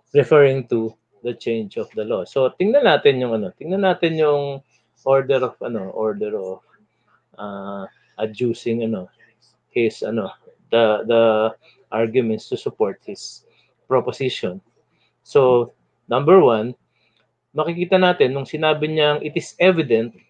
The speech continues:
sa verse thirteen to fifteen, it is evident because Jesus did not come from the order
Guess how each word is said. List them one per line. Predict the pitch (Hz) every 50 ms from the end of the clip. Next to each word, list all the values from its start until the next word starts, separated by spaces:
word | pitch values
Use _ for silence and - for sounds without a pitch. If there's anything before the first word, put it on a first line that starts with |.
| _ _ _ _ _ _ _ _ _
sa | _ - 147
verse | 143 151 160 151 147 -
thirteen | - 175 175 175 170 - 175 165 160 147
to | - -
fifteen, | - 220 214 - _ - 127 117 113 113 117 117 _ _ _ _ _ _ _ _ _ _ - - _ _ _ _ _ -
it | - 147 147 -
is | - - - -
evident | 196 208 208 196 196 143 143 131 120 113 - 135
because | 160 196 196 - 139 120 127 143 - - - - - _ _ _ _ _ _ _ _ _ _ _ 349 _ _ _ _ _ _ _ _ _ _ _ _ _ _ _ _ _ _ _ _ 127 117
Jesus | 110 170 202 220 214 - 143 120 123 131 - - - - - _ _ _ _ _ _ _ _ _ _ _ _ _ _ _ _ - 147
did | 185 170 151
not | 180 190 190 - _ -
come | 156 127 131 131 131
from | - _ - 156 156 151
the | 165 -
order | - 151 143 135 127 113 131 131